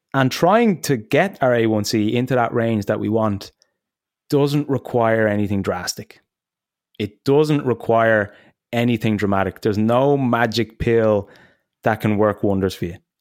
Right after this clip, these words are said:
What it boils down to is doing the simple things consistently and being disciplined with the simple things.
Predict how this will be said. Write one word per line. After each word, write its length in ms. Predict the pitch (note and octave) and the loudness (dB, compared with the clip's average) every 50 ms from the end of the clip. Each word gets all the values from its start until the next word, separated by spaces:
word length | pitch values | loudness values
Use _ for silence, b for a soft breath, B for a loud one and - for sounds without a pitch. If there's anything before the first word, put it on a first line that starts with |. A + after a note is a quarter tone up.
| _ _ _ _ _ _ _ _ _ _ _ _ | _ _ _ _ _ _ _ _ _ _ _ _
What 260 | A2+ A#2 A#2+ B2 A#2+ | -4 0 0 0 0
it 120 | A#2 - - | 0 -2 0
boils 380 | C3+ C3 C#3 D3 C#3+ C#3 - | 0 2 2 2 2 0 0
down 300 | - A#2+ A2+ A2 A2 A2 A2 | 0 0 0 0 0 0 0
to 300 | A2+ A2 G#2+ G#2 F#2+ - b b b b b b _ _ _ _ _ _ - | 0 0 0 -2 -4 -6 b b b b b b _ _ _ _ _ _ -6
is 200 | G#2+ G#2+ G2 F2+ | -4 -4 -4 -4
doing 420 | - - - B2+ C#3 C#3 C#3 B2+ A2 | -4 -2 0 0 2 2 2 0 0
the 60 | G#2+ | 0
simple 580 | - - - C3+ C#3 D3 D3+ D#3 - B2+ A#2+ | -2 -2 0 0 0 0 -2 0 0 -2 0
things 600 | - - A2 G#2+ G#2+ G#2 G#2 G2+ G2+ - - - - _ _ _ _ _ | 0 0 0 0 0 0 0 -2 -2 -4 -6 -10 -12 _ _ _ _ _
consistently 880 | - G#2+ G2+ - - C3+ D3+ D3+ D3+ - D3+ - C#3 C#3 C3+ B2+ B2+ b b b b b b - | -6 -4 -4 0 0 0 0 0 0 -2 -2 -2 0 0 -2 -2 -4 b b b b b b -4
and 180 | G#2+ G#2 F#2+ - | -4 -4 -2 0
being 380 | B2 A#2+ B2 B2 A#2 G#2 G#2+ | 0 2 2 2 0 0 0
disciplined 540 | - A2 G#2+ G#2 - G2 - G#2+ G2 G2 F#2+ | 0 0 0 -2 -4 -4 -2 -2 -2 -2 -2
with 100 | F#2+ F#2+ | -4 -4
the 60 | - G2 | -4 -6
simple 300 | - G2+ F2+ F2 F#2 F2 | -6 -4 -6 -6 -6 -8
things. 400 | - E2+ E2 E2+ - - - | -8 -10 -10 -12 -16 -20 -20